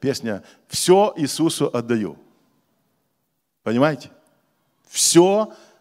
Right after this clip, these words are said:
Ему я отдаю». Вы знаете, это, мы обязаны это делать. И пусть даже это будет тяжело, пусть это будут трудности, пусть это будет так, как эти волхвы,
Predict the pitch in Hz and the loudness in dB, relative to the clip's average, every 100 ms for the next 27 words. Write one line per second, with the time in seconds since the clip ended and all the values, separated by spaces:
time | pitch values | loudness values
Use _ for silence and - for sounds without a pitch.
0 | _ 107 117 135 165 156 131 - 113 104 | _ -4 0 2 2 2 -4 -6 -8 -6
1 | 117 104 78 - _ _ - 101 127 127 | -6 -6 -10 -18 _ _ -14 -6 -6 -6
2 | - - 131 120 117 - 123 113 - - | -14 -8 -6 -4 -8 -4 -4 -4 -8 -14
3 | - 98 135 135 127 117 110 107 98 85 | -8 0 2 2 -2 -6 -8 -10 -8 -10
4 | 80 - _ - 104 98 - - 160 135 | -10 -18 _ -12 -10 -10 -12 -10 -8 -6
5 | 175 143 165 143 131 139 131 - 110 117 | -6 -6 -10 -10 -8 -8 -8 -10 -8 -8
6 | 90 78 _ - - _ 139 151 185 180 | -8 -14 _ -20 -20 _ -4 -4 -2 -2
7 | 170 170 170 151 110 87 - 90 - 160 | 0 -2 0 -2 -2 -8 -16 -12 -6 -6
8 | 175 180 170 175 - 170 170 175 - 151 | -4 -6 -6 -8 -8 -10 -8 -8 -6 -4
9 | 170 - 147 113 | -4 -4 -4 -4